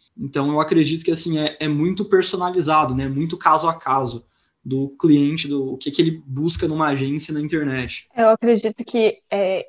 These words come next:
Speaker 2: eu trago um ponto além, adicionando o que o Mike falou, considerando isso que ele falou,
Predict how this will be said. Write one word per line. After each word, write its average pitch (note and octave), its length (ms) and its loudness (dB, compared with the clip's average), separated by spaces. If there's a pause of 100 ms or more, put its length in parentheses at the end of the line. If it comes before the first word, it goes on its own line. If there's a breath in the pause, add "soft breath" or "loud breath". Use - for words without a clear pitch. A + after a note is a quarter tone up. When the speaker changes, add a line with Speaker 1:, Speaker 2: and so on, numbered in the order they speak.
Speaker 2:
eu G3+ 80 -2
trago G#3+ 300 2
um B3+ 80 6
ponto A#3+ 320 6
além, A3 320 8
adicionando A#3+ 840 4
o - 20 0
que D#4+ 80 -2
o C4+ 60 2
Mike A#3 200 4
falou, G#3 520 4 (180)
considerando B3 640 6
isso D4+ 140 -2
que C#4 80 -2
ele A#3+ 80 2
falou, G#3 400 4